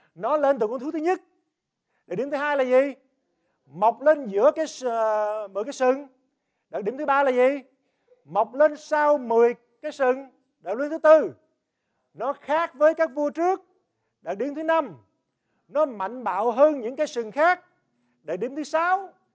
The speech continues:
nó nhổ ba cái sừng kia. Đặc điểm thứ bảy, nó nói những lời sắc, phát sợ phạm đến Đức Chúa. Đặc điểm thứ tám, nó tranh chiến cùng các thánh đồ. Đặc điểm thứ chín,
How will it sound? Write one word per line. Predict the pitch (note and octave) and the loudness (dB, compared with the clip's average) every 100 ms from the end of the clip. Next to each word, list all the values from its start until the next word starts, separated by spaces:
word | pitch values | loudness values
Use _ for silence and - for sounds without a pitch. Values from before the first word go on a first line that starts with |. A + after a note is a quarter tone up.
| _ _ _ | _ _ _
nó | A3+ | -6
nhổ | D4+ A3+ G3 G3+ D4+ | -6 -6 -2 0 -2
ba | A#3 C#4 D4+ | -2 0 0
cái | D4+ D#4 | -2 -6
sừng | B3+ A3+ | -10 -10
kia. | A#3+ D#4+ E4 C#4+ - _ _ _ _ | -4 4 4 4 -4 _ _ _ _
Đặc | D#3+ | -8
điểm | G#3 D4 | -6 -6
thứ | D#4+ | -2
bảy, | A3+ G#3+ F4 E4 - _ _ _ _ _ _ _ | 2 2 0 -4 -12 _ _ _ _ _ _ _
nó | A3 D#4 | -4 -4
nói | D4+ E4 | -2 -4
những | B3 C#4+ | -6 -4
lời | C#4 G#3+ | 0 0
sắc, | F#3+ - - F4 F4 _ | -2 -12 -6 -6 -6 _
phát | E4+ - | -6 -6
sợ | G#3+ G3 G3 _ | -8 -8 -10 _
phạm | - F3+ G#3 | -10 -8 -6
đến | C4+ D4 | -6 -6
Đức | D4+ | -6
Chúa. | D4 E4+ F#4 E4 _ _ _ | 0 4 4 2 _ _ _
Đặc | C#3+ F3 | -12 -8
điểm | G3+ | -8
thứ | C#4 | -6
tám, | C#4+ D#4 F4 F4 _ _ _ _ _ _ _ | -4 -2 -4 -8 _ _ _ _ _ _ _
nó | C#3 B3+ | -8 -8
tranh | - C#4 C#4+ | -2 0 0
chiến | A#3 D4 E4 | -2 -6 -6
cùng | - G3+ | -4 -4
các | G#3+ B3+ | -4 -8
thánh | D4+ | -4
đồ. | B3+ G#3+ D#3+ A2+ _ _ _ _ | 0 0 -2 -8 _ _ _ _
Đặc | D#3+ - | -14 -10
điểm | B3 | -10
thứ | C#4 - | -10 -2
chín, | E4 F4+ | -2 -2